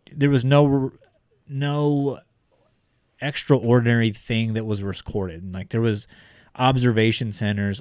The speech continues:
all over that region, you know, not specifically right there in, you know, the Cova de Ira, but, you know, within, you know, Portugal, within Spain, and they, uh, they observed nothing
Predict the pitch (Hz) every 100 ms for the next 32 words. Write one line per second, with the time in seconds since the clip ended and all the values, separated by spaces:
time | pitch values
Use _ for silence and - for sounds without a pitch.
0 | - 127 131 120 113 113 104 104 98 92
1 | 101 98 85 80 92 98 95 95 107 117
2 | - _ - 151 - - 120 127 110 110
3 | 113 104 104 101 107 101 101 101 98 92
4 | - 113 104 98 90 107 113 95 95 -
5 | - - - 110 135 123 113 _ _ _
6 | _ _ _ _ - 135 127 123 131 120
7 | 131 120 117 107 - 120 104 107 92 85
8 | - 107 110 117 110 - 113 101 95 98
9 | 110 113 113 104 117 117 110 113 107 101
10 | 104 110 120 131 127 113 107 104